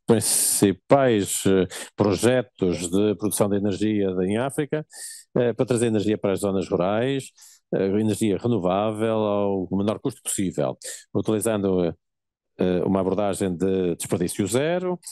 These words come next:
economia circular e produzindo também biofertilizantes, promovendo a agricultura inteligente e todas as soluções inovadoras e resilientes, eh,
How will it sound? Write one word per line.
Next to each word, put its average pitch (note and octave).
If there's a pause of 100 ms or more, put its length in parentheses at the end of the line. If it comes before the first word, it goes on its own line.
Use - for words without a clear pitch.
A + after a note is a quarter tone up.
(160)
economia G2
circular D3 (440)
e C#3
produzindo C3+
também C3+
biofertilizantes, C3 (440)
promovendo G#2+ (540)
a -
agricultura F#2
inteligente C#3
e C#4
todas D#3
as G#2
soluções G#2
inovadoras G#2
e E2+
resilientes, G#2
eh, G2+